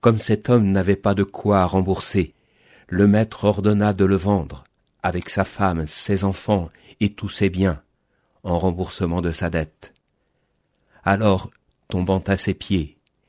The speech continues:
le serviteur demeurait prosterné et disait : « Prends patience envers moi,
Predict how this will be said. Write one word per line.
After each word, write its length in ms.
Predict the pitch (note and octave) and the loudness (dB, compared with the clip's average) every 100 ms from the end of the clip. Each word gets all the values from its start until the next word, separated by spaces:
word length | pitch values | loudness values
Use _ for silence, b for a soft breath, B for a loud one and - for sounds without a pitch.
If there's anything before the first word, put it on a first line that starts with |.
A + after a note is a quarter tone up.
| _ _ _ F2 | _ _ _ -2
le 100 | F#2+ | 0
serviteur 640 | - G2 G2 - G#2 F#2 | 0 -2 -2 -2 0 0
demeurait 460 | F#2+ G2 F#2+ G2 G2 | 0 0 2 0 -2
prosterné 880 | - G2 - G2 F2 F#2+ F#2 F#2 | -2 -4 -4 -4 0 2 0 0
et 80 | E2+ | -6
disait : « 480 | F2 E2 G2 D2+ - _ _ _ _ _ _ _ _ _ _ _ _ - | -4 -4 -2 -4 -8 _ _ _ _ _ _ _ _ _ _ _ _ -6
Prends 160 | - G#2 | 0 0
patience 480 | G#2+ - G2+ F#2+ | 0 -2 -4 -4
envers 300 | G2 F#2+ F#2 | -2 -2 -2
moi, 320 | G2 G2 F#2+ | 2 2 2